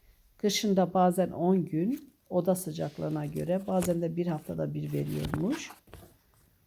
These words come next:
Yerini pek değiştirmiyor. Çünkü yerini bir defa değiştirmiş. Değiştirdiği zaman çiçekleri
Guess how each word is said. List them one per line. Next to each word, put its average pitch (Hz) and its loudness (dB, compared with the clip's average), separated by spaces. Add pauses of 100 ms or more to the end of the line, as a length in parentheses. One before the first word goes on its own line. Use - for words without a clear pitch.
(1080)
Yerini 185 6
pek 226 -2
değiştirmiyor. 190 2
Çünkü 196 -2
yerini 190 2
bir 196 0
defa 175 0
değiştirmiş. 165 -2
Değiştirdiği 175 0
zaman 180 2
çiçekleri 175 0